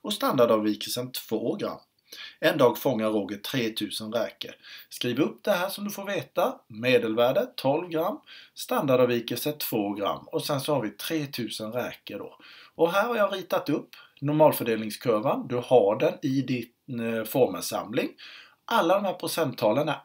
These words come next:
alltid likadana. Den här normalfördelningskurvan ser alltid likadan ut. Med procenten här i, de måste du ha samma här i. Men detta kan ändras.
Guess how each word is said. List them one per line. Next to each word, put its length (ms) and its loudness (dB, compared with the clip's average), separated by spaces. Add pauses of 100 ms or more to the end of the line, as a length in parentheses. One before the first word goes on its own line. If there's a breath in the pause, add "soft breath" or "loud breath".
alltid 1000 -2
likadana. 720 6
Den 140 -4
här 100 -6
normalfördelningskurvan 840 -2
ser 200 -6
alltid 480 -2
likadan 540 -4
ut. 320 -6
Med 440 -4
procenten 680 -2
här 280 0
i, 120 -4
de 240 -6
måste 400 -6
du 60 -6
ha 180 -2
samma 420 -4
här 300 -8
i. 60 -10 (800 loud breath)
Men 440 0 (360)
detta 580 0
kan 220 0
ändras. 520 -2